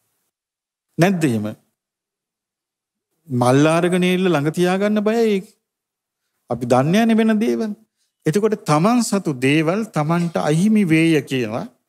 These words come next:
බයක් තියෙනවා. ඒ මොකද මේ බය අපිට තියෙන්නේ? අපේ පින යම් කිසි ප්‍රමාණයක පිනක් තියෙනවා.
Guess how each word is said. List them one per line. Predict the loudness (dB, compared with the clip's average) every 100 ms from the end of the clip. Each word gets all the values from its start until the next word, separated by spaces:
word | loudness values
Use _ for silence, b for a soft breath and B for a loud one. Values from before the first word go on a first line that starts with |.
| _ _ _ _ _ _
බයක් | -2 0 0 -2 -6
තියෙනවා. | -6 -6 -8 -16 _ _ _ -6
ඒ | -4
මොකද | -2 -2 -4
මේ | -4 -2
බය | -2 0
අපිට | -2 -4 -6
තියෙන්නේ? | -6 -6 -6 -10 -14 _ _ _ _ _ -4
අපේ | -4 0 0 0 0
පින | 0 0 0 -2 -4 -14 _ _ _ _ _ _ _ _ _ 0
යම් | 0 2 -2
කිසි | -4 -6 -4
ප්‍රමාණයක | -6 -2 0 2 2 0 -2
පිනක් | -2 0 0 -4
තියෙනවා. | -4 -4 -4 -6